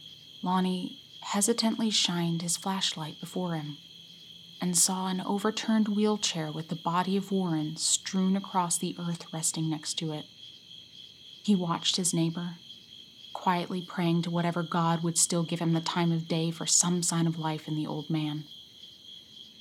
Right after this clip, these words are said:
For hours, he watched for a rise in the chest, or a disruption in the blades of grass in front of his nostrils.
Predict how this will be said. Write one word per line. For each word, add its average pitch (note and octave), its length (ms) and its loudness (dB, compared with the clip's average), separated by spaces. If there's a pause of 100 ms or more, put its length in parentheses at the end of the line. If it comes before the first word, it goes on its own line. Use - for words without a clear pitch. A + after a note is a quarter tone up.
(440)
For G#3+ 160 2
hours, F3 600 4 (440)
he G3 140 4
watched F#3 600 6
for F3+ 180 4
a E3+ 120 6
rise E3 520 6
in E3 100 4
the E3 80 4
chest, - 560 2 (800)
or F#3 120 4
a F3 40 2
disruption F#3 640 6
in F3+ 100 4
the F3 60 4
blades E3+ 380 0
of E3+ 120 -4
grass D#3+ 380 2
in E3 60 -2
front E3 180 2
of E3 80 -2
his E3 140 0
nostrils. E3 680 0